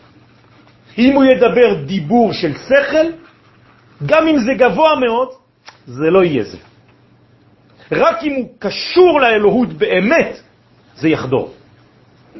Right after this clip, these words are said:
הדיבור הזה לבדו מסוגל להשיב לעולם את הסדר האבוד.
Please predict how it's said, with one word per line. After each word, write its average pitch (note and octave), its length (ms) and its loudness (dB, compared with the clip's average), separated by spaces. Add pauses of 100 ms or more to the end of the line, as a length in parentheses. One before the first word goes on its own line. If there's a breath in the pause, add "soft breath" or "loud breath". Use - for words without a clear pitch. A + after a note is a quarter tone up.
(880 loud breath)
הדיבור A3 640 2
הזה C4 240 0
לבדו B3 640 2
מסוגל A3+ 720 0
להשיב G#3+ 560 0
לעולם G3 520 2
את F#3+ 140 -2
הסדר F3 920 2
האבוד. C#3 800 -2